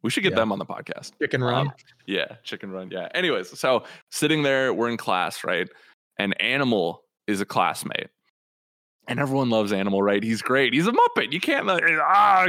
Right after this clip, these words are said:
Speaker 1: Cookie." Uh, it's Cookie Monster. But, you know,
Speaker 2: <laughs>
Speaker 1: but when no one's looking, he is, like, physically and mentally torturing me. He's, like, taking
Speaker 2: <laughs>
Speaker 1: bites out of my arm. He's, like, screaming at me and stuff like that. And then, like,
Speaker 2: Nice.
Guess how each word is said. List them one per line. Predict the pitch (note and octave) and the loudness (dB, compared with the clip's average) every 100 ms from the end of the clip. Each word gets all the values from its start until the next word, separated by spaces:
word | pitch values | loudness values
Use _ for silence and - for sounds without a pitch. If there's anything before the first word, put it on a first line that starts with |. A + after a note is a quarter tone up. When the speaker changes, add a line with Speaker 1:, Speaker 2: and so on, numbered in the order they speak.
| E3+ | 0
Speaker 1:
Cookie." | - F#3+ E3+ D3+ A2+ | 0 0 2 2 2
Uh, | A#2 | 2
it's | A2 | 2
Cookie | - G2 | -2 -6
Monster. | F#2+ - - | -8 -8 -10
But, | G#2+ F3 D3+ | -2 0 0
you | D#3 | 2
know, | D3 G#2 - - G#3 - - _ | 2 0 -4 -8 -10 -16 -20 _
Speaker 2:
<laughs> | _ _ _ _ _ - - | _ _ _ _ _ -18 0
Speaker 1:
but | D3+ D3+ - _ - | 2 2 -2 _ 0
when | C3+ D3 | 2 2
no | C3+ E3 | 2 2
one's | G3+ F3+ G2+ | 2 0 -2
looking, | G#2 A2 E3+ F#3+ B3 A3 _ _ _ _ | -2 -2 -4 -6 -6 -10 _ _ _ _
he | - D3+ | -6 2
is, | D#3+ C#3+ | 2 2
like, | C#3+ - - - | -2 -2 -8 -2
physically | C3 D#3+ - E3+ E3+ E3 - | -2 -2 -4 -2 -2 -4 -4
and | A#2+ A2 | 0 2
mentally | G#2 A#2 C3+ A#2 | 0 0 -2 -2
torturing | G2+ - G2 - C#3+ D3+ | -2 -2 -2 0 0 0
me. | D#3+ G#3 G3 - _ _ | -2 -2 -4 -10 _ _
He's, | - C#3 | -2 2
like, | D3 C#3+ | 2 2
taking | C3+ B2+ A#2 | 2 0 0
Speaker 2:
<laughs> | G#2+ | 0
Speaker 1:
bites | A2 G#2+ A#2+ | -2 0 -2
out | G#2+ | 0
of | |
my | G2 F2+ - | 0 -2 0
arm. | G#2+ C3 D#3+ F3+ | 2 4 2 0
He's, | D#3 D#3+ G2+ | -2 -4 -2
like, | F#2 - - _ | -4 -4 -14 _
screaming | - - G2+ B2 D#3 F3 | -6 -6 -2 2 4 2
at | F#3 | 2
me | F#3+ G3 | 2 2
and | E3 D#3+ | 0 -2
stuff | F#3+ F#3 | -2 -2
like | F3+ | -2
that. | F#3+ F#3 F#3+ - - - | 0 0 -2 -10 -12 -4
And | C3 | -2
then, | D#3+ E3 | 0 2
like, | E3+ D#3 | 2 0
Speaker 2:
Nice. | - - | -6 -16